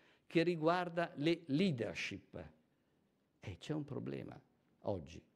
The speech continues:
che ha non solo l'Italia, non l'Europa, ma l'intero mondo dell'Occidente, ed è la crisi delle leadership. Immediatamente noi pensiamo, quando si pronunciano queste parole, alla crisi delle leadership nella politica.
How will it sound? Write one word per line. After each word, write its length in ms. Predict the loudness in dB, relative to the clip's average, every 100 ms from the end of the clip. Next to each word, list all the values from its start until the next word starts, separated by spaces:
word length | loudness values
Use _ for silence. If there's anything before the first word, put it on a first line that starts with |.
| _
che 200 | 0 2
ha 220 | 0 -4 -8
non 320 | 0 2 2
solo 320 | -2 -2 -2
l'Italia, 720 | -2 -6 -6 -8 -8 -12 -16 -14 -2
non 380 | 0 2 2
l'Europa, 760 | 2 0 -2 -6 -10 -14 -16 -16 _ _
ma 160 | 0 2
l'intero 680 | 4 2 0 4 4 4
mondo 420 | 2 2 2 0 -2
dell'Occidente, 1000 | -2 -2 -4 -6 -6 -6 -8 -12 -18 -20 _ -16
ed 260 | -2 -2 2
è 260 | 0 0 -4
la 220 | -2 -2 -2
crisi 560 | -2 0 -2 -4 -6
delle 340 | 0 2 2 -2
leadership. 600 | -2 -2 -2 -4 -6 -2
Immediatamente 960 | 0 2 4 2 2 0 2 0 0
noi 180 | 2 2
pensiamo, 720 | 2 0 0 0 0 2 0 -2 -14 -4
quando 280 | 0 0
si 160 | 0 -2
pronunciano 640 | 0 0 0 0 -2 -2
queste 300 | -2 -6 -4
parole, 640 | -2 0 0 0 -2 -6 -4
alla 280 | 2 2 0
crisi 460 | -4 -4 -2 -2
delle 260 | 0 2 2
leadership 800 | 0 -2 0 0 0 -8 -8 -4
nella 440 | -2 0 0 -2 -4
politica. 760 | -4 -4 -4 -10 -12 -12 -12